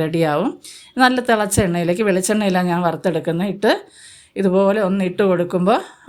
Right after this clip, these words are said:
ആദ്യം അതൊന്ന് താന്ന് കിടക്കും. അത് കഴിഞ്ഞ് കുറേ കഴിയുമ്പോൾ അത് എണ്ണയുടെ മണ്ടയ്ക്ക് ഇങ്ങനെ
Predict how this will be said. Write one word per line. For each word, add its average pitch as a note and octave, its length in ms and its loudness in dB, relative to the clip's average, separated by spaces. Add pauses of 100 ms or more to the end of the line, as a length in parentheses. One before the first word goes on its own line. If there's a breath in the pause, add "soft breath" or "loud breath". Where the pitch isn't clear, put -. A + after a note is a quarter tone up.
ആദ്യം G#3+ 280 2
അതൊന്ന് A3+ 340 0
താന്ന് A3 360 2
കിടക്കും. F#3 320 0
അത് G3+ 140 0
കഴിഞ്ഞ് F#3+ 340 0
കുറേ F#3+ 160 2 (120)
കഴിയുമ്പോൾ G3 320 2
അത് F#3 120 0
എണ്ണയുടെ F#3 320 0 (140)
മണ്ടയ്ക്ക് F3+ 360 -2
ഇങ്ങനെ F3+ 180 0